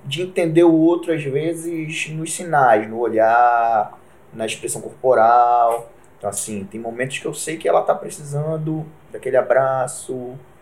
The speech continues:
o que que foi, me fala. E ela é a mesma coisa, porque eu também sou muito transparente nisso. Eu não consigo demo-, é, é, deixar de demonstrar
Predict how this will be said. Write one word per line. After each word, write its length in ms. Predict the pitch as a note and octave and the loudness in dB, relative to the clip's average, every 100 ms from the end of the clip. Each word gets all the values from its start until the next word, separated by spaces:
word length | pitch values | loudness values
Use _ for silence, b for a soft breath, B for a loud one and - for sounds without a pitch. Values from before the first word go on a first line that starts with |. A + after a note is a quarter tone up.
| _ | _
o 60 | - | -10
que 120 | C3+ | -10
que 80 | C3+ | -10
foi, 600 | - C3 C3+ C3 C3 B2 | -8 -6 -6 -4 -4 -4
me 100 | B2+ | -8
fala. 720 | B2 A#2 A#2+ B2+ B2+ B2+ C3 - B B B - C#3+ | -6 0 2 2 0 -2 -6 -12 B B B -4 4
E 100 | F3 | 4
ela 140 | F#3 | 4
é 20 | |
a 20 | |
mesma 220 | F#3+ F#3 F#3+ | 2 -2 -4
coisa, 520 | F#3+ D#3 C3 B2+ A#2 - - - - | 0 0 2 -2 -4 -14 -20 -20 -12
porque 220 | A#2+ A#2 B2+ | -10 -6 -6
eu 120 | C#3 | -4
também 280 | C3+ C3 C#3 | -4 -4 -4
sou 240 | - D#3+ | -6 -6
muito 240 | C#3 C#3+ | -8 -10
transparente 720 | - D#3+ - E3+ C#3 B2 - C3+ | -12 -10 -2 -2 -2 -8 -14 -12
nisso. 260 | A#2 - b b b | -12 -14 b b b
Eu 80 | A#2+ | 0
não 80 | C3+ | 2
consigo 500 | E3 D#3+ D3+ C3+ C3 | 2 0 -4 -4 -4
demo-, 400 | B2+ C3 C3 - - - | -6 -6 -6 -8 -8 0
é, 160 | B2 - A2+ G2+ G2+ F#2+ | 2 2 2 2 0 -4
é, 20 | - | -4
deixar 260 | C3 C3+ C#3 | -4 0 0
de 80 | C3+ | 0
demonstrar 960 | C3+ C3+ - - A#2+ A#2+ B2+ B2+ | -6 -6 -8 -2 4 6 4 2